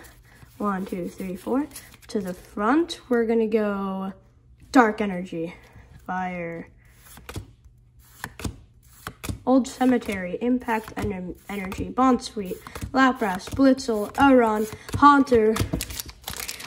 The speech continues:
I love Chilling Region, though. Like, literally, I'm trying to complete the whole thing,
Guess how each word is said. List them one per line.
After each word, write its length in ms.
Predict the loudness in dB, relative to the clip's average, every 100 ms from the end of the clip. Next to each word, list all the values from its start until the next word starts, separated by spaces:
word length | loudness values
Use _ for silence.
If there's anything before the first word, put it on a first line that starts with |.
| 6
I 140 | 8 8
love 300 | 4 0 -4
Chilling 340 | -2 -2 -2
Region, 280 | -2 0 -2
though. 120 | -4
Like, 300 | -2 0 4
literally, 480 | 6 8 6 6 4 0 0 -6 2
I'm 100 | 4
trying 240 | 6 6
to 60 | 6
complete 540 | 6 6 4 2 2
the 100 | 0
whole 180 | 2 2
thing, 460 | 0 -4 0 0